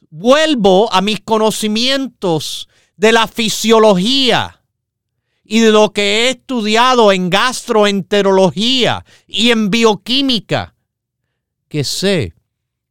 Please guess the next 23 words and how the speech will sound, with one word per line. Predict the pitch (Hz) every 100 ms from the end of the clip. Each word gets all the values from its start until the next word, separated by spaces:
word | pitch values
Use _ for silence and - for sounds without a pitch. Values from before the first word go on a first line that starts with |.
| -
que | 117
si | - 101
una | 113 208
persona, | 226 175 - 135 104 85
por | _ 92
ejemplo, | 90 101 120 _ 95 92 _ _ _ _
vive | 107 165 123 82 _ _
quemando | - 131 127 175 208 208 185
y |
quemando | - 143 139 175 190 190 165
grasa | 151 147 147 - 92 - _ _ _ _ _ _ _ _
solamente | - - 165 220 226 180 185 185 - 135
para | 135 127 123
bajar | 117 110 147 196
de | 190
peso | - 175 165 - 135
y | 120
para | 131 127
vivir, | 120 131 220 262 110 90 _ _ _ _ _ _ _ _ _ _ _ _ _ _ _ -
eso | 135 151 - 98 - _ _ -
lo | 101
que | - 87
produce | 98 95 123 104 - - 80